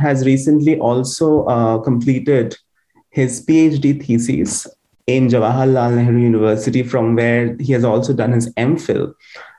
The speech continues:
And from what I know, Raj, your P H D thesis is, uh, concerned with sport. And you are someone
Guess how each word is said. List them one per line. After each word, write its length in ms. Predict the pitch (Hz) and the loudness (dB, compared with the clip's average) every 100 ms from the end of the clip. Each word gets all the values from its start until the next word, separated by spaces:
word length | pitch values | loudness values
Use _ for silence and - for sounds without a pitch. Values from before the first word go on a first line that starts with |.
| _ - | _ -6
And 460 | 127 123 123 117 120 _ - | -4 -2 0 -2 -4 _ -10
from 180 | - 110 | -4 0
what 140 | 139 | 0
I 160 | 165 175 | 2 2
know, 560 | 143 127 117 120 131 - | 2 2 2 0 -2 -4
Raj, 480 | 120 113 113 117 131 | -2 0 -2 -2 -2
your 320 | 120 131 135 - | 0 0 -2 0
P 160 | 139 | 0
H 240 | 123 120 - | 0 -4 -4
D 320 | 123 123 120 | 0 0 0
thesis 560 | 135 117 131 117 117 - | -2 -2 0 0 0 -2
is, 480 | 113 117 113 - - _ _ _ _ - | 0 0 -2 -8 -12 _ _ _ _ -6
uh, 300 | 113 110 - | -2 -2 -2
concerned 540 | 151 135 - 135 131 | 0 0 0 0 0
with 140 | 127 - | -2 -4
sport. 640 | - - 196 - - - _ | -4 0 0 0 -6 -18 _
And 420 | 123 117 117 120 | -2 0 2 0
you 180 | 120 139 | 2 2
are 100 | 139 | 2
someone 880 | 143 135 120 117 117 120 123 139 - | 0 -2 0 0 2 2 2 0 -4